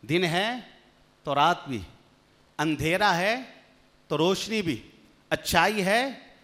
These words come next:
तो बुराई भी, दाई इलल खैर हैं तो दाई इलल शर भी। एक चीज़ की हिकमत और फ़लसफ़ा उसी वक्त समझ में आता है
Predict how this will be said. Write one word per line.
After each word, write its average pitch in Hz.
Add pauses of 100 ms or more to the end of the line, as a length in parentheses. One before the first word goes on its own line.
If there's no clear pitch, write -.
(240)
तो 180
बुराई 170
भी, 147 (500)
दाई 202
इलल 202
खैर 185
हैं 233
तो 214
दाई 196 (100)
इलल 214
शर 233
भी। 214 (680)
एक 226
चीज़ 233
की -
हिकमत 233
और 233
फ़लसफ़ा 226 (480)
उसी 254
वक्त 247
समझ 233
में 214
आता 190
है 143